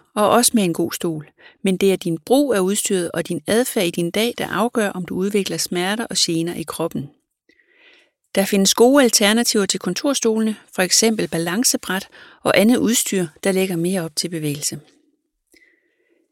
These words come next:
Kender du det? Beslut dig for at skrue op for variationen ved at bruge dit udstyr aktivt, og at lære at mærke efter, hvordan det føles bedst. Du kan sagtens mærke, hvornår højden på bordet er rigtig.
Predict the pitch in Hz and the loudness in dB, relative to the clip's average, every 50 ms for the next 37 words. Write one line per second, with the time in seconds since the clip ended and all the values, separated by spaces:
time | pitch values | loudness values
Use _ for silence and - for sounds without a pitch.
0 | _ _ _ _ _ _ - - 262 269 294 269 247 214 208 233 254 - - - | _ _ _ _ _ _ 4 6 6 8 6 6 4 2 2 2 2 0 -4 -12
1 | - - - - - - - - _ - - 254 240 - - - 277 294 - - | -20 -20 -20 -20 -20 -20 -20 -20 _ -4 0 2 2 4 4 4 2 0 0 -2
2 | 233 196 - 220 214 202 - - 220 220 - - 233 - - - 226 214 196 185 | -6 -2 -2 0 0 0 0 0 0 0 2 0 -2 -2 -4 -4 -2 0 0 2
3 | 175 180 - - 226 220 202 180 175 190 185 - - 190 202 220 214 208 190 - | 2 2 2 2 2 2 0 -2 -2 -2 -4 -4 -4 -2 -2 -2 -2 -4 -6 -6
4 | - 202 214 214 - - 196 180 - - 175 185 - - - - 156 156 - - | -4 -4 -4 -4 -4 -4 -6 -6 -4 -6 -8 -8 -4 -4 -4 -4 -4 -6 -10 -14
5 | _ - - - - - _ _ _ _ _ - 196 185 180 - 185 190 208 226 | _ -20 -20 -20 -20 -20 _ _ _ _ _ 0 0 2 2 2 2 2 4 4
6 | 247 247 233 - 196 180 185 185 190 - 196 202 - - 220 190 175 175 170 165 | 4 2 2 0 0 0 0 0 0 0 0 -2 -2 -4 -4 -4 -2 -2 -2 -2
7 | 170 180 185 - - 175 170 175 180 - - - 214 220 - - - - - - | -2 -4 -4 -4 -4 -4 -4 -2 -4 -4 -2 -2 0 0 0 -2 -2 -4 -4 -6
8 | _ _ _ _ _ _ - 247 - 269 233 - - - 240 226 247 - _ 220 | _ _ _ _ _ _ -4 0 2 2 4 4 4 2 2 0 -2 -6 _ -2
9 | - - 185 175 170 180 190 190 196 180 170 165 180 190 180 175 180 190 202 - | -2 0 0 0 0 -2 -4 -4 -4 -4 -2 -2 0 -2 0 0 0 0 0 -2
10 | 190 180 - 185 - - 185 190 185 160 151 151 - 156 170 - - 156 147 - | -6 -8 -8 -12 -10 -6 -4 -4 -2 -4 -4 -6 -6 -8 -8 -8 -10 -10 -10 -12
11 | _ | _